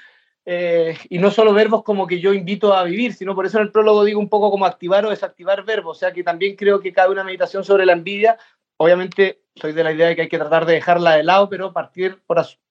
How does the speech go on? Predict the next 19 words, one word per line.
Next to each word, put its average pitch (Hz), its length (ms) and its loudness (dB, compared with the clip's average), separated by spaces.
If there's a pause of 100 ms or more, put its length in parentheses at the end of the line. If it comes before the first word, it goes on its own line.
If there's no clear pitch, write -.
(160)
partiendo 190 460 0
por 175 120 4
asumir, 185 480 0 (120)
partir 170 320 -2
por 170 100 0
asumir, 165 240 4
estoy 156 140 2
hablando 156 240 4
en 147 60 0
infinitivo, 147 440 0
¿vieron? 147 320 0 (440)
Partiendo 196 380 0
por 190 140 4
asumir 185 500 -2
que, 208 360 0 (440)
que 175 120 -6
es - 100 -12
un 185 100 -6
sentimiento 180 640 -2